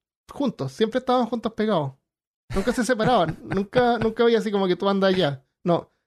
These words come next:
Speaker 1: es
Speaker 2: No,
Speaker 1: toda
Speaker 2: no,
Speaker 1: la pa-,
Speaker 2: no.
Speaker 1: la pandilla es uno
Speaker 2: Es, es
Speaker 1: y
Speaker 2: uno.
Speaker 1: el, y el jefe. <laughs>
Speaker 2: Eh, eh, y se llama, oh, se llama Clyde, el jefe, Dum Dum. Y la pandilla se llama The Ant Hill Mob.
Speaker 1: Ant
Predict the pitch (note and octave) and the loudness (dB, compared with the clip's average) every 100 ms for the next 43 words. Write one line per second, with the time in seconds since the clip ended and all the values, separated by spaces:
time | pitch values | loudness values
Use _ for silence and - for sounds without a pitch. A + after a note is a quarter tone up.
0 | _ C3 C3 C3+ B2+ G#3+ - G3+ F#3+ G3 | _ -2 2 4 6 4 2 2 0 2
1 | A3 B3 A#3 G3+ A#3 A#2+ - _ _ _ | 4 2 2 0 0 -4 -14 _ _ _
2 | _ - B2+ F#3 F#3 F#3+ F#3 F3+ - F3+ | _ -6 2 4 6 4 4 2 0 0
3 | E3+ - D3+ - - B2+ - - - _ | 0 0 -2 -4 -8 -12 -12 -6 -6 _
4 | _ _ _ A2+ - A2 - B2 A2+ A#2+ | _ _ _ -12 -10 -12 -10 -10 -2 0
5 | A#2 A#2+ A#2+ A2+ A2 A2+ - B2+ A#2+ G#2+ | 2 2 2 2 2 0 0 0 2 -2
6 | - - - - A#2+ A2+ A2 A#2+ A#2 D3+ | -8 -20 -6 0 2 2 0 -2 0 -2
7 | F3 - _ _ _ _ _ _ G#2+ A2+ | -6 -12 _ _ _ _ _ _ -6 -4
8 | - B2+ - - A#2+ B2 B2+ A#2 C#3+ F#3 | -2 -2 -2 -4 -2 0 0 0 0 -2
9 | - _ _ _ _ _ _ _ _ - | -10 _ _ _ _ _ _ _ _ -2
10 | B2 B2+ B2+ B2 G#2 A#2+ A#2 A#2 B2 C3+ | 2 4 2 0 0 0 2 2 2 0
11 | B2 C3 B2 C3 A#2+ A2+ A#2 - _ A#2+ | 0 0 0 0 0 0 -2 -4 _ -4
12 | C#3+ D3 - D3 D3 C#3+ C#3 - D#3+ D#3+ | -4 -4 -2 0 2 0 -4 -6 -2 0
13 | E3+ E3+ - _ B2 G2 F#2 - - _ | -2 -4 -12 _ -2 0 -2 -8 -16 _
14 | _ _ D#3 E3 | _ _ -6 -6